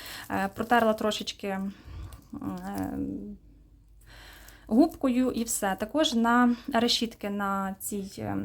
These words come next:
газовій, е, поверхні дуже зручно. Теж кладу я їх у ванну, просто набризкую ось цим, е, засобом. Воно тоді, так, знаєте, роз-, розпінюється це все. От, і, е, такий, е, цей жирний наліт, е, відходить. Дуже зручно.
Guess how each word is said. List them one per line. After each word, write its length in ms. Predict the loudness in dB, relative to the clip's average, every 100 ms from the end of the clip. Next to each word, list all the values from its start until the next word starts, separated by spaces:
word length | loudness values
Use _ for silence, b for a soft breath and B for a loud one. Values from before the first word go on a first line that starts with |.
| 0
газовій, 580 | 2 2 0 -4 -4 -4
е, 60 | -6
поверхні 560 | -2 0 0 2 2
дуже 240 | 4 0 0
зручно. 380 | 0 0 -2 0
Теж 200 | 0 0
кладу 240 | -2 0
я 80 | 0
їх 220 | 0 -2
у 100 | 0
ванну, 380 | 2 6 6 4
просто 360 | 2 0 0
набризкую 560 | -4 0 -2 -2 -6 -6
ось 120 | -6
цим, 220 | -6 -6
е, 160 | -4 -2
засобом. 560 | 4 4 2 0 0 0 B B
Воно 140 | -2 -2
тоді, 180 | -2
так, 200 | -4 -4
знаєте, 300 | -2 -2 0
роз-, 420 | -2 -4 -4 -2 0
розпінюється 720 | -2 -4 0 6 6 6 2
це 140 | -4
все. 300 | -8 -4 -2 -2 B B B
От, 240 | -2 -2 0
і, 260 | 2 4 2 B B
е, 240 | -4 -4 -8
такий, 400 | -10 -4 -6 -6 -8
е, 160 | -6 -6
цей 180 | -6 -4
жирний 600 | 2 2 2 -2 -4 -6
наліт, 380 | -4 -4 -6 -6
е, 300 | -4 -4 -4
відходить. 480 | -8 -8 -8 -8 -4
Дуже 260 | 0 0 0
зручно. 460 | -2 -2 0 0